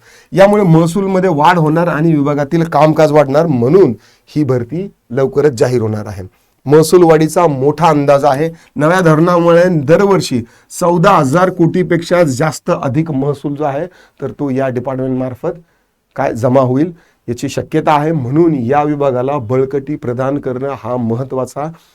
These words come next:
अ, एक, अ, काय म्हणता येईल, मंत्रिमंडळात झालेला निर्णय आहे. त्यामुळे ही भरती स्थिर असणार आहे.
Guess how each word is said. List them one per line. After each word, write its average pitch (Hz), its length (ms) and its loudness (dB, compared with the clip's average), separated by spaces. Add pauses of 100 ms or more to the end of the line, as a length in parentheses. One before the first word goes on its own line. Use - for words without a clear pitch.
(180)
अ, 113 300 -8
एक, 123 220 -6
अ, 120 60 -2
काय 107 840 -8
म्हणता 131 160 -4
येईल, 135 40 -2
मंत्रिमंडळात 127 580 -4
झालेला 117 300 -6
निर्णय 120 280 -4
आहे. 110 180 -4
त्यामुळे 160 340 0
ही 165 80 -2
भरती 135 360 -4
स्थिर 208 360 0
असणार 165 300 2
आहे. 104 180 -4